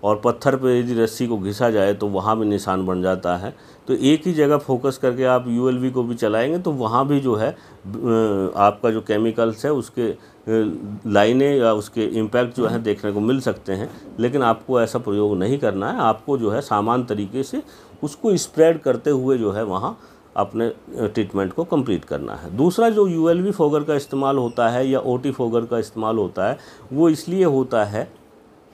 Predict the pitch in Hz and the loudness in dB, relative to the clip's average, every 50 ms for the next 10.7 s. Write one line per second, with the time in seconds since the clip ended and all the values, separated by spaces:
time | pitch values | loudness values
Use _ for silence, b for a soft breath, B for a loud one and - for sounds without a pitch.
0 | - - - - - - - - - B B B B B B B - - - - | -20 -20 -20 -20 -20 -20 -20 -20 -20 B B B B B B B -20 -20 -20 -20
1 | - - - - - - - - 170 165 156 135 123 156 165 175 180 185 170 - | -20 -20 -20 -20 -20 -20 -2 2 2 2 2 2 0 2 4 4 4 2 2 -2
2 | - - - - - - - - - - - 107 117 120 147 156 156 160 165 151 | -6 -14 -20 -20 -20 -20 -20 -20 -14 -10 -4 -2 0 2 2 0 0 -2 -4 -4
3 | - 143 143 143 143 139 147 156 147 147 147 143 139 143 131 131 131 131 143 139 | -2 0 2 2 2 2 0 -2 0 0 0 0 2 2 2 2 0 0 -2 -2
4 | 139 131 131 131 131 135 131 117 110 110 - 127 127 120 117 120 120 123 123 127 | -2 -2 -2 -2 -2 -2 -2 -2 -4 -2 -2 -2 -2 0 0 0 2 4 2 2
5 | 123 127 131 120 120 120 123 127 127 127 - - 127 127 127 123 123 127 120 117 | 2 0 -2 0 2 2 2 2 -2 -4 -2 0 0 0 2 2 2 2 2 0
6 | 120 127 127 120 120 120 120 120 123 120 113 117 107 107 117 113 113 110 - 113 | 0 0 2 2 2 2 2 0 0 0 0 -2 -2 -2 -2 -4 -4 -4 -4 -4
7 | 110 95 - - 120 139 151 143 143 - 147 139 135 135 127 127 131 127 123 123 | -4 -4 -2 0 2 2 2 2 0 -2 -4 -2 0 -2 -2 -2 -2 -4 -4 -2
8 | 127 127 120 127 127 127 120 - - 107 107 - - - 110 - - - - 127 | -4 -2 0 2 4 4 4 4 4 2 2 2 -2 -10 -18 -16 -12 -6 -4 -2
9 | 113 110 104 - 113 110 - 120 123 131 120 123 113 107 104 120 123 131 135 131 | -2 -2 0 0 -2 -2 0 0 0 0 2 2 0 0 2 0 2 2 2 2
10 | 127 131 127 123 120 123 127 123 120 120 123 127 127 | 4 4 2 2 2 2 0 0 0 0 -2 -2 -4